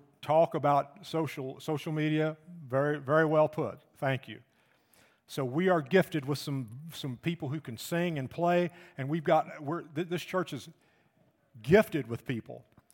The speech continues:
I've listened to people sing that truly bring you into a beautiful place of worship.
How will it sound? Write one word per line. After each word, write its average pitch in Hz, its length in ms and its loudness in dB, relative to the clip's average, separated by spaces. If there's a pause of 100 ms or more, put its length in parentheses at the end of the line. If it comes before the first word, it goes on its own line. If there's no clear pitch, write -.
(300)
I've 165 200 4
listened 180 300 2
to 151 60 2
people 160 380 -4
sing 175 640 -6 (600)
that 139 360 -2 (200)
truly 190 480 -2
bring 165 360 -2
you 151 160 -4
into 143 260 -2
a 123 80 -2
beautiful 165 600 -4
place 165 500 -2
of 127 240 -8
worship. 139 560 -4